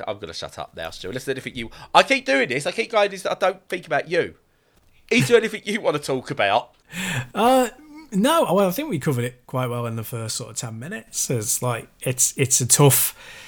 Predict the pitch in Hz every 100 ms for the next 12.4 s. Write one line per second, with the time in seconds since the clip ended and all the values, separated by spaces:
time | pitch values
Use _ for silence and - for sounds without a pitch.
0 | - - - - 135 127 165 131 123 -
1 | 175 - 131 139 127 117 117 113 117 117
2 | - - 127 117 110 107 113 120 107 107
3 | 104 - 139 110 107 110 - 110 107 -
4 | - - 107 104 - - 120 110 - 135
5 | 127 110 104 104 127 110 98 - 120 98
6 | - - 104 104 98 95 98 - 107 107
7 | 117 107 107 - 110 - 110 - 117 110
8 | 113 110 120 - - - - - 107 101
9 | 95 _ _ _ - - 127 117 110 -
10 | 127 - - 139 - - 131 - 123 113
11 | - - - - 113 110 110 117 _ _
12 | - 123 113